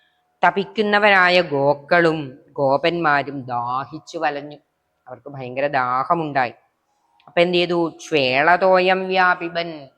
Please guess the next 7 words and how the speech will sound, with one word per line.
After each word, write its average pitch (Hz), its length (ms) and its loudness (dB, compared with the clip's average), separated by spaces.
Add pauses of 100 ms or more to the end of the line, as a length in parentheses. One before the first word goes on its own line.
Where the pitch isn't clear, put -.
(140)
യമുനയുടെ 143 380 -12
തീരത്തായതുകൊണ്ട് 175 1000 -4 (500)
യമുനാ 143 360 -4
നദിയിൽ 160 380 -6
ഇറങ്ങി 160 260 -4
വെള്ളം 156 340 -4
കുടിച്ചു. 160 580 -8